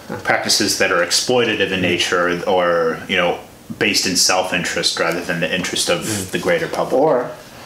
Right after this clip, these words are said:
Speaker 1: alternatively, using different fields, think of a chef that uses endangered animals.
Speaker 2: Oh, yeah,
Speaker 1: Right?
Speaker 2: yeah.
Speaker 1: Or, um, uh, that was the most
Speaker 2: Not ethically treated.
Speaker 1: Yeah.
Speaker 2: Yeah.
Speaker 1: Not ethically treated, or,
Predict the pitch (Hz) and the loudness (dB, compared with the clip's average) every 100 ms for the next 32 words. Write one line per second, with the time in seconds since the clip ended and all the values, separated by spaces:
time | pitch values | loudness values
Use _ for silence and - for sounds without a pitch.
0 | - 120 120 165 165 117 110 104 101 - | -2 0 2 0 0 0 0 0 -2 -4
1 | - - 120 113 113 143 143 110 110 104 | -12 -2 0 2 2 2 0 0 0 0
2 | - - - 165 170 - 127 117 - 120 | -4 -8 -2 0 0 0 0 0 0 2
3 | 113 113 - 131 - 117 113 120 113 113 | 2 2 2 0 0 -2 2 2 4 2
4 | 110 - 117 117 117 113 117 117 113 - | 0 0 0 2 2 4 2 2 -4 0
5 | 113 104 98 95 - - - 98 95 92 | 0 2 -2 -4 -6 -10 -2 0 2 2
6 | 104 135 - - 90 90 - - 113 110 | 2 0 -4 -10 -8 -10 -6 2 4 4
7 | 110 107 - - - - - 110 107 101 | 4 2 -2 -12 -20 -12 -4 -2 0 0
8 | 98 95 92 95 95 - - - - 117 | 0 -2 -4 -6 -10 -18 -20 -12 -6 -2
9 | 110 110 123 127 127 123 117 147 139 127 | 0 0 2 2 0 2 4 4 4 2
10 | - 139 - 127 117 - 120 110 104 98 | 2 0 4 2 4 2 2 2 2 0
11 | - - 127 104 107 92 - - 139 151 | -4 -2 2 2 2 2 0 2 2 2
12 | 165 143 143 143 139 - 170 123 101 107 | 2 0 2 2 2 4 4 4 2 0
13 | 127 117 110 | 2 4 2